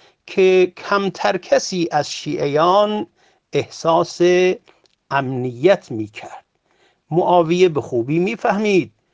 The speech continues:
که امام حسن دارای چه م-، موقعیتی است از نظر معنوی و علمی، دارای عرض می‌شود هدف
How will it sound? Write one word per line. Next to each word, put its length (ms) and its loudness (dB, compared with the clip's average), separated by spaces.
که 500 0
امام 460 2
حسن 380 -4
دارای 600 0
چه 220 -8
م-، 280 -4
موقعیتی 1040 -2
است 180 -10
از 160 -4
نظر 420 0
معنوی 760 -6
و 100 -8
علمی، 600 -8
دارای 840 2
عرض 240 -2
می‌شود 500 -4
هدف 760 -2